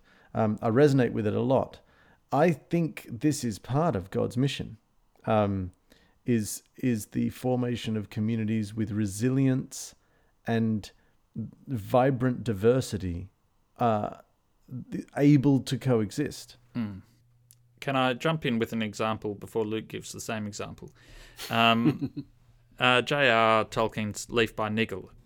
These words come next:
Speaker 2: which is a story that turns up in this podcast cast quite often, and you can find it online, and you can read it in forty minutes. And you should go and s-, pause this podcast and go and read it because it's very good. But,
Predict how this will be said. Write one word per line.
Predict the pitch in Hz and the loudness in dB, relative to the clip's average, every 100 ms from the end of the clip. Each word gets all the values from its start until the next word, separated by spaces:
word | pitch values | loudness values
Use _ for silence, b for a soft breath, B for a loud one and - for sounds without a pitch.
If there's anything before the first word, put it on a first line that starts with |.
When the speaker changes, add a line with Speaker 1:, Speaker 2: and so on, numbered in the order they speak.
| - | -14
Speaker 2:
which | - 117 | -6 -4
is | 117 - | -2 -2
a | |
story | - 131 117 104 | -2 4 4 4
that | 110 - - _ - | 0 -4 -20 _ -8
turns | 131 113 | -4 -2
up | 104 | -2
in | - | -2
this | 101 | -6
podcast | - 104 - 98 - _ _ - - | -4 -6 -4 -6 -8 _ _ -18 -12
cast | - 107 - | -4 -4 -2
quite | 110 | -2
often, | 107 - 107 | -2 -2 -8
and | - 113 | -4 -6
you | |
can | 113 | -6
find | - 131 117 | 0 2 2
it | 110 | 0
online, | 107 101 101 101 101 | -2 0 0 -2 -4
and | 107 | -6
you | 101 | -6
can | 104 | -2
read | 104 107 | 2 2
it | 107 | 0
in | 98 | -4
forty | - 104 95 | -2 -2 -4
minutes. | 95 - - b b b b - | -8 -10 -16 b b b b -6
And | 110 | -2
you | 110 | -2
should | - 117 | -2 0
go | 131 123 | 4 4
and | 110 101 - | 2 -2 -8
s-, | - _ _ - | -14 _ _ -4
pause | 120 107 | -2 -2
this | 104 | -6
podcast | - 104 - 101 | -6 -6 -6 -6
and | 104 | -8
go | 98 | -10
and | 92 | -8
read | 92 | -10
it | 90 | -10
because | 101 110 95 - - | -8 -8 -8 -14 -10
it's | 117 - | -10 -6
very | 113 92 | -6 -6
good. | 92 87 - - _ _ | -10 -14 -20 -20 _ _
But, | - 123 - | 0 0 0